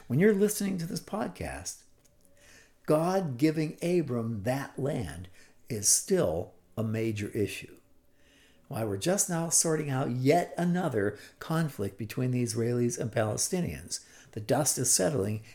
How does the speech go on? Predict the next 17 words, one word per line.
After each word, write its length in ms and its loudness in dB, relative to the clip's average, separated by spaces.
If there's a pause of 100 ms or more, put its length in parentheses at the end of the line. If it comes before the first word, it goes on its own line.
as 240 0
I 80 0
speak. 560 -4 (1900)
This 120 -8
has 160 0
been 100 -4
going 280 0
on, 360 -4 (1900)
oh 160 -6
gosh, 400 -6 (120)
for 140 -2
four 540 2
thousand 600 2
years. 720 2 (600)
You 100 -8
think 220 -2
we, 180 -2